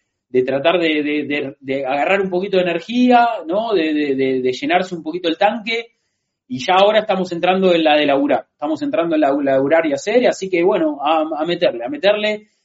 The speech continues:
el equipo está ganando, que como les digo, eso es importante, pues es importante también para el ánimo de uno, y para sentir que el laburo que uno hace también el equipo lo, lo, lo, lo acompaña con buenos resultados, que podemos pelear la Premier,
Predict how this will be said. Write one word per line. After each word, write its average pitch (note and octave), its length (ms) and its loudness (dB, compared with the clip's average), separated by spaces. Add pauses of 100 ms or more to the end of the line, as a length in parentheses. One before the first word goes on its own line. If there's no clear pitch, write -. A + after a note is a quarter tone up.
el D3 120 -4
equipo F#3 240 -4
está E3+ 180 0
ganando, A#3+ 580 0
que C#3+ 140 -8
como C3+ 160 -6
les E3 140 -2
digo, G3 160 2
eso G3 100 -8
es F3+ 100 -8
importante, F3+ 460 -4
pues G3 340 -2
es G#3 200 -6
importante F#3 400 -8
también E3 260 -4
para F3 220 -2
el D#3+ 80 2
ánimo G#3 420 0
de D#3 100 0
uno, A#3 540 -2 (320)
y C3 120 -2
para C#3+ 180 -2
sentir D#3 340 -6
que F#3 100 -2
el F3 60 2
laburo F3+ 320 4
que F3+ 60 -4
uno F3+ 140 0
hace F#3+ 180 -6
también E3+ 300 -2
el E3 100 0
equipo F3+ 380 -2
lo, C3 320 0
lo, B2 260 0
lo, A#2+ 260 -2
lo B2 140 -2
acompaña C#3+ 540 0
con C#3 100 -10
buenos E3 260 -4
resultados, G3 800 2
que B2+ 80 -20
podemos D3 280 -6
pelear C#3 240 -4
la B2+ 100 -2
Premier, F3+ 560 0